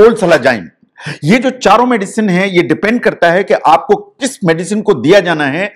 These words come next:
कि आपकी जो डिजीज प्रोसेस है, वो बड़ी आंत में कितने एरिया में है। अगर सिर्फ लेफ्ट साइड है, तो ये मेडिसिन मिलेगी। अगर पूरी की पूरी बड़ी आंत में है या कोलन में है, तो आपको दूसरी मेडिसिन मिलेगी। तो फ़ाइव ए से किस ब्रे-, आपको तरह की मिलेगी, वो डिपेंड करता है कि आपके डिजीज का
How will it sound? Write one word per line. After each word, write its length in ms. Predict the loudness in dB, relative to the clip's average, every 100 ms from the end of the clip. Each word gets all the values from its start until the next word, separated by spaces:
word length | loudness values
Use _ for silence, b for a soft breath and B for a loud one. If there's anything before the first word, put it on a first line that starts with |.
| -12
कि 240 | -6 -2 0
आपकी 320 | 2 0 -2 -2
जो 120 | 0
डिजीज 380 | 0 -2 -4 -2
प्रोसेस 420 | -2 -2 -4 -4
है, 220 | -2 -2 -4 -6 -2
वो 80 | 0
बड़ी 240 | 0 0 0
आंत 240 | -4 -4
में 100 | -6
कितने 320 | -4 -4 -4 0
एरिया 260 | 0 2 0
में 140 | 0
है। 200 | -10 -14 -16 -8 -2
अगर 160 | -2
सिर्फ 240 | 0 -4 -2
लेफ्ट 260 | -2 -2
साइड 280 | 0 0 0
है, 200 | -2 -4 -8 -6
तो 60 | -2
ये 160 | 0
मेडिसिन 320 | 0 -2 -4 -4
मिलेगी। 460 | -2 -2 -2 -6 -6 -6
अगर 160 | -2 -2
पूरी 340 | -2 -2 0
की 80 | -2
पूरी 240 | -2 0 0
बड़ी 260 | 0 -2
आंत 220 | -2 -4 -4
में 100 | -2
है 80 | 0
या 60 | -2
कोलन 380 | 0 2 2
में 160 | 0 -4
है, 240 | -4 -6 -8 -8 B
तो 60 |
आपको 360 | 2 2 2 -2
दूसरी 300 | 0 0 2
मेडिसिन 380 | 0 -2 -4 -2
मिलेगी। 380 | 0 -2 -6 -20 -14 B B
तो 200 | 0 0
फ़ाइव 320 | 0 0 0 0 0
ए 160 | 2
से 160 | 2 -2
किस 640 | -4 _ -6 -6 -6 -16
ब्रे-, 320 | -8 -2 -2 2
आपको 280 | 0 0 -4
तरह 240 | -2 0
की 140 | 0 -2
मिलेगी, 360 | 0 0 -2
वो 360 | -8 -10 0 0
डिपेंड 360 | 2 0 -2
करता 240 | -4 -2 0
है 160 | 0
कि 120 | -2 0
आपके 360 | 0 0 -2
डिजीज 280 | -4 -4 -6
का 120 | -6